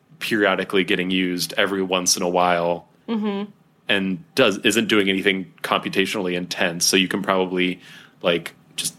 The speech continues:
Speaker 1: have one of these on, like, a normal computer and, like,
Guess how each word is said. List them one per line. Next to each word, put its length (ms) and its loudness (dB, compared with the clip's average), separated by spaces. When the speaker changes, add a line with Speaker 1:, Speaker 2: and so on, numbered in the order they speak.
Speaker 1:
have 400 0
one 160 2
of 120 0
these 260 0
on, 120 2
like, 220 0
a 40 4
normal 400 0
computer 680 0
and, 340 -2
like, 180 0